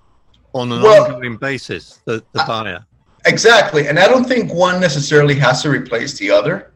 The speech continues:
Speaker 2: I,
Speaker 1: Hmm.
Speaker 2: I, like I tell my clients, you know, it's, it's just another sales channel that you're gonna
Speaker 1: Right.
Speaker 2: have. It doesn't mean that you're, you need to focus. Of course, there are definitely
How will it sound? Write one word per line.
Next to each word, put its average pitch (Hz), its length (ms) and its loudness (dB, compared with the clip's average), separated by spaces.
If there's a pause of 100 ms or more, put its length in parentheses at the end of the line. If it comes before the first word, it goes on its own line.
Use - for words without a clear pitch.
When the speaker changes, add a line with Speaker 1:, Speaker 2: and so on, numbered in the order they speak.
(160)
Speaker 2:
I, 147 120 4
Speaker 1:
Hmm. 147 60 2 (120)
Speaker 2:
I, 151 80 6 (160)
like 156 240 4
I 156 80 2
tell 180 120 -4
my 165 120 0
clients, 143 320 -6
you 123 60 -10
know, 123 80 -4
it's, 143 140 -8
it's 151 160 -2
just 190 220 -2
another 147 540 6
sales 139 480 2
channel 113 260 0
that 117 180 -10
you're 120 180 -4
gonna 113 160 -4
Speaker 1:
Right. 104 60 -10
Speaker 2:
have. - 360 -6 (380)
It 160 100 2
doesn't 185 300 2
mean 160 160 2
that 143 120 6
you're, 123 220 -2 (280)
you 135 220 4
need 143 200 4
to 139 80 -6
focus. 147 260 4
Of 147 180 0
course, - 340 4
there 147 300 4
are 135 120 4
definitely 143 640 2